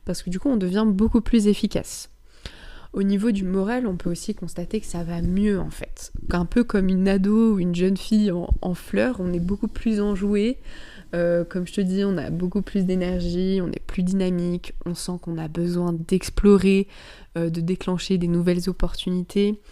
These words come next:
C'est à ce moment-là également qu'on se sent un peu plus puissante. Donc, euh, si tu t'entraînes, euh, si tu fais du sport, c'est vraiment à ce moment-là du coup qu'on a un peu envie de déplacer des montagnes.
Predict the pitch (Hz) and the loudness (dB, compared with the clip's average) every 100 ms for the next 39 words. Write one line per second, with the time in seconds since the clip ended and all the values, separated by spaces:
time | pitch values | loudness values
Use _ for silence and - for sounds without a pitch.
0 | - - - - 170 170 - 196 208 208 | -20 -20 -18 -8 -6 -4 -2 0 0 0
1 | 214 190 180 185 190 202 202 - 160 - | 0 0 0 -2 -2 -2 -6 -10 -12 -12
2 | - 180 170 - 180 208 190 - 247 - | -8 -8 -6 -8 -6 -6 -6 -8 -6 -4
3 | 196 - - 185 170 - 170 - 185 - | -4 -8 -8 -6 -4 -6 -8 -4 -4 -4
4 | - 185 - 196 202 190 - - - - | -4 -4 -2 -2 -2 -2 -10 -20 -20 -20
5 | - - 165 - - 196 - 185 175 - | -16 -4 -2 -2 -6 -6 0 0 0 -4
6 | - 190 196 202 - 196 - 175 165 165 | 0 4 4 4 0 -8 -6 -4 -2 0
7 | 175 190 196 185 - 180 180 180 190 185 | 0 2 2 0 0 -2 0 0 2 0
8 | 175 196 - 170 160 160 - 196 180 180 | -2 -6 -4 -4 -4 -2 0 2 2 0
9 | 196 - - - 175 202 - 190 - 190 | -2 -2 -8 -6 2 2 4 -2 0 0
10 | 175 175 175 185 220 160 | 0 0 0 0 0 -4